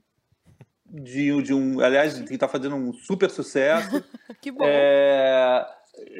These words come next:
Speaker 1: aí os atores, muitos tão, tão lidando com séries que tão também voltando, filme, cinema,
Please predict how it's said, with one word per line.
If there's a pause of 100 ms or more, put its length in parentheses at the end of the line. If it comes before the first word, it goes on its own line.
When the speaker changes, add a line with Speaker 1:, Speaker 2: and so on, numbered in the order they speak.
(340)
Speaker 1:
aí
os
atores,
muitos
tão,
tão
lidando
com
séries
que
tão
também
voltando,
filme,
cinema,